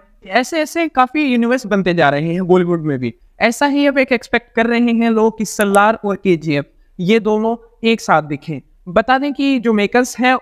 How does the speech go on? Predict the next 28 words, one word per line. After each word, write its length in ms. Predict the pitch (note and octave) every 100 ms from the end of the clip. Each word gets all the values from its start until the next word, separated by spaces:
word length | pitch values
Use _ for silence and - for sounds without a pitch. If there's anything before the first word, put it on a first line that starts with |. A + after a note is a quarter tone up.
| F#3
वो 220 | F3+ A#3
दोनों 240 | A3+ A3+
के 140 | A3 G3+
सेम 380 | - G#3 A#3+ A3+
हैं। 200 | C4+ C#4+ _ _ _ A3
ये 280 | G#3 A#3 C4+
एक 260 | A#3 - F3+
बड़ी 280 | F#3+ A3 B3
कड़ी 300 | A#3+ A#3 G#3+
है 120 | A#3
कि 260 | A#3 A3+
एक्सपेक्टेशंस 640 | G#3+ - G#3+ A3 A3 A#3 A3
है 60 | G3+
कि 120 | A3
मूवी 500 | G3+ G3 G#3 G3+ F3
एक 220 | G3 G3+
यूनिवर्स 480 | G3 G3+ G#3 A#3+ B3
की 120 | B3
हो, 320 | A#3 B3+ C4 -
हमें 280 | F3 A3 A3+
प्रभास 520 | - G3 G3 G3+ - -
और 160 | C4+ B3
रॉकी 560 | F#3+ E3+ G#3 G#3 _ -
एक 180 | F#3+ F3+
साथ 200 | - A#3
दिख 200 | G3+ G#3+
सकते 380 | - E3+ - D#3
हैं। 180 | D3+